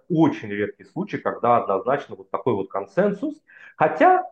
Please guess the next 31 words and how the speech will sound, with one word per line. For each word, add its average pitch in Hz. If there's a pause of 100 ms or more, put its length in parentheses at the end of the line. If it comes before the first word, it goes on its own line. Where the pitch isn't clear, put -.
я 135
должен 156
сказать, 175
что 196
не 180
всегда, 208
не 226
везде, 120
потому 127
что, -
условно, 143
если 135
мы 135
перебираемся 135
в -
какую-нибудь 120
Латинскую 135
Америку 269
там, 85
или 127
в 120
Азию, 180 (1000)
там 208
свой 240
мир, 120
там 175
как 180
бы 180
свои 175
представления 123
о, 101